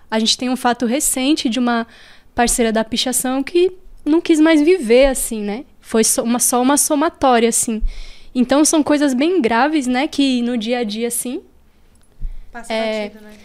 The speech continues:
Speaker 1: e tudo
Speaker 2: Não
Speaker 1: isso,
Speaker 2: pode.
Speaker 1: mano, quando você vai debater uma exposição de um grande porte de um banco, a gente tá falando é disso, de, dos efeitos que dá pra gente aqui, tá ligado? Distribuição de renda.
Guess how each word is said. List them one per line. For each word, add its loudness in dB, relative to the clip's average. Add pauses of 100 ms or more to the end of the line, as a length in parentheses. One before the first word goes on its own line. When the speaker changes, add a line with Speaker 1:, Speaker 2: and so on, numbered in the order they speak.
(300)
Speaker 1:
e -4
tudo 2
Speaker 2:
Não 4
Speaker 1:
isso, 2
Speaker 2:
pode. 2
Speaker 1:
mano, 2
quando 2
você 0
vai 4
debater 0
uma 2
exposição 0
de -2
um 0
grande -2
porte -4
de -4
um -2
banco, 0 (960)
a 2
gente 0
tá 2
falando 0
é 4
disso, 0
de, -8
dos -4
efeitos 0
que -4
dá 0 (400)
pra 2
gente 0
aqui, 0
tá -4
ligado? -2
Distribuição -4
de -4
renda. -4